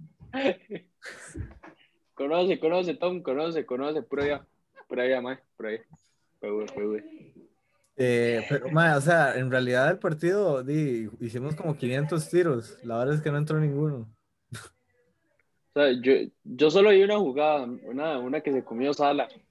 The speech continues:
Speaker 1: de, de, típico centro de Robertson, Y yo no sé, Salah peruanizó y no la
Speaker 2: Mae,
Speaker 1: clavó.
Speaker 2: vea los ets-, los stats. Setenta y ocho por ciento de posición en Liverpool,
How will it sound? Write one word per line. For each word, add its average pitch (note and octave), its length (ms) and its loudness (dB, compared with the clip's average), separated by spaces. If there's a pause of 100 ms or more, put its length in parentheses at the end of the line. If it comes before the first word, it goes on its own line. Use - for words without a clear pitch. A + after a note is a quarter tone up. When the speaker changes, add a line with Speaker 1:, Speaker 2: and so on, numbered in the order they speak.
(180)
Speaker 1:
de, B2 240 2
de, C#3+ 440 2 (280)
típico D#3 400 4
centro F3 420 4
de A#2 400 4 (500)
Robertson, F#3+ 760 2 (580)
Y A2+ 220 -6
yo A#2 120 -6
no B2 60 -4
sé, C#3 220 0
Salah C3 340 0 (200)
peruanizó A2 540 0
y A#2+ 100 -2
no G2+ 360 -4
la - 80 4
Speaker 2:
Mae, C3 140 0
Speaker 1:
clavó. G2 380 -6
Speaker 2:
vea C3+ 240 2
los A#2 200 -2
ets-, A#2 460 -10
los B2+ 240 -4
stats. A#2 580 -6
Setenta B2+ 560 -2
y A#2+ 40 4
ocho D#3 340 2
por D3+ 120 0
ciento D3+ 280 2
de A2+ 60 -2
posición A#2 420 0
en D3+ 100 4
Liverpool, A#2+ 460 2